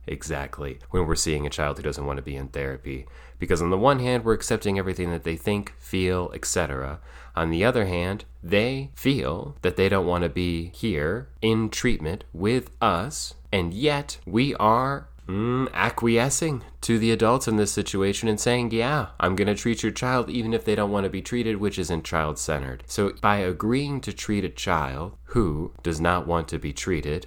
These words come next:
we are already not being child-centered. And that just is what it is. I don't have a magic solution for that basic problem, but that doesn't mean that that basic problem can't be named. That I feel,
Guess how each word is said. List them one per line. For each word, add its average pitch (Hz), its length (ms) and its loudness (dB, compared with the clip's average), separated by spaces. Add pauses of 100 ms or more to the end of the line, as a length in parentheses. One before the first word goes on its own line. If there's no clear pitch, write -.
(140)
we 80 180 0
are 76 220 2
already 90 720 0
not 73 340 -6
being 73 280 -8
child-centered. 71 840 -6
And 104 140 -4
that 135 140 -2
just - 280 -4
is 95 240 -4
what 85 200 2
it 80 260 -4
is. 76 400 -4
I 92 200 -8
don't 117 260 2
have 87 200 -4
a 78 80 -4
magic 73 680 -6
solution 76 800 -4
for 71 400 -4
that 67 360 -8 (120)
basic 71 460 -8
problem, 71 560 -4 (120)
but 78 120 -4
that 80 140 -4
doesn't 104 260 2
mean 85 140 0
that 78 140 -2
that 78 180 -4
basic 76 320 -8
problem 67 560 -6
can't 73 280 -6
be 73 140 -10
named. 67 560 -10 (320)
That 80 320 0
I 107 320 0
feel, 82 640 -4